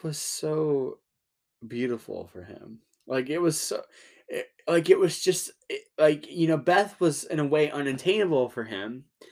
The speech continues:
because she was something that he never had in his life.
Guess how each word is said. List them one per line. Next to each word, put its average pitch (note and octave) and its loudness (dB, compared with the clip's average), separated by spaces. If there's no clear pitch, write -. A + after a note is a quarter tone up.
because D#3 4
she - 0
was E3 4
something E3+ 0
that D3+ 0
he E3 -2
never D#3+ 0
had F3+ 0
in A#2 -6
his F#2 -14
life. - -20